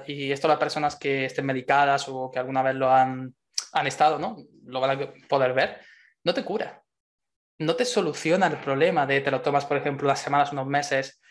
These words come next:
y ya está, como si fuera un fármaco para, yo qué sé, un ibuprofeno, para el resfriado, lo que fuera, ¿no? Te pone el parche y te contiene el malestar. Por ejemplo, en el caso de la depresión, con los antidepresivos, los antidepresivos en realidad lo que te hacen es que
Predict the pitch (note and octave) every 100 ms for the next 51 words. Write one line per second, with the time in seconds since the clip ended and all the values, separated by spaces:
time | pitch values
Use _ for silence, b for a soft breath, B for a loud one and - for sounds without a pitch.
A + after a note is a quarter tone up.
0 | b b C#3 D3+ - D#3+ C#3 C#3+ C#3 C#3
1 | C3+ C#3 - C#3 C#3 C3+ C3+ C3 B2 C3
2 | - - B2 B2 - - C3+ C3 B2 B2
3 | C3+ C3 C3 C3+ - C#3 C3+ C#3+ C#3 -
4 | _ b b b b _ _ _ D3+ F#3
5 | A3 D#3 - - - _ - F3 E3 D#3+
6 | D3 C#3+ - E3+ E3 D3 - _ _ _
7 | _ _ - D3 D3 - - B2+ - _
8 | _ _ _ _ _ _ _ _ _ _
9 | - C#3+ E3 D3+ C#3+ F3+ F#3+ F#3 F3+ -
10 | F#3+ A3 - D3 C#3+ C#3 C#3 C3+ - F3+
11 | E3 - - _ b b b b b _
12 | - - - C#3+ D3+ D3+ E3 D#3+ D#3 A3+
13 | A#3 G#3 G3 F3 E3+ F#3+ F3 - A3 A3+